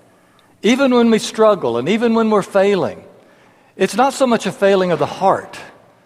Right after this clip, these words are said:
because our heart delights in God. But there's something there. Paul goes on to say, "Who will deliver me from this body of death?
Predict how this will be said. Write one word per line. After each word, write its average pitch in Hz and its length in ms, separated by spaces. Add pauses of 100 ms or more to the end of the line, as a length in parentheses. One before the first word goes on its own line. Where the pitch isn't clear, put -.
(120)
because 170 260
our 165 140
heart 175 420 (320)
delights 139 760 (300)
in 113 200
God. 95 340 (1200)
But 123 140
there's 135 180
something 175 400
there. 127 300 (1700)
Paul 131 200
goes 120 240
on 156 180
to 120 60
say, 104 380
"Who 135 180
will 139 140
deliver 139 440
me 165 200
from 156 240
this 156 200
body 151 420
of 127 180
death? 156 360